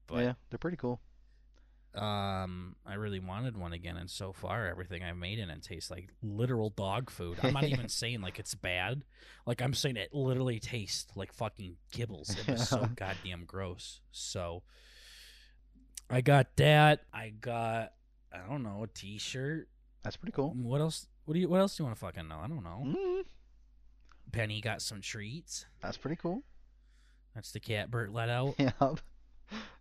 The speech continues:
Speaker 2: Yep.
Speaker 1: I actually hung out with Bert and the cousins on Christmas Eve and Christmas Day.
Speaker 2: Mm-hmm.
Speaker 1: So we spent a lot of
Speaker 2: Quality time.
Speaker 1: holiday time together, yeah.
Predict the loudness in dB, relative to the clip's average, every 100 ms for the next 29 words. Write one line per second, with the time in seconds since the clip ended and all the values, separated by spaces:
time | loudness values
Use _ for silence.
0 | -2 4 4 2 -10 -20 -20 -20 -20 -20
1 | -20 -20 -12 -6 2 4 6 4 2 4
2 | 4 2 -2 -4 -2 0 0 -4 -8 -4
3 | -2 -2 -4 -8 -8 -8 -6 -8 -8 -10
4 | -10 -10 -10 -10 -8 -8 -8 -8 -8 -8
5 | -10 -10 -8 -6 -4 0 0 0 -2 -6
6 | -20 -20 -20 -10 2 6 8 6 4 2
7 | 2 0 0 2 2 2 2 2 2 0
8 | -2 -20 -20 -20 -20 -20 -20 -8 -2 0
9 | 2 4 6 6 6 4 0 -6 -20 -20
10 | -20 -20 -20 -14 -6 2 2 2 0 -2
11 | 0 0 0 0 0 0 2 0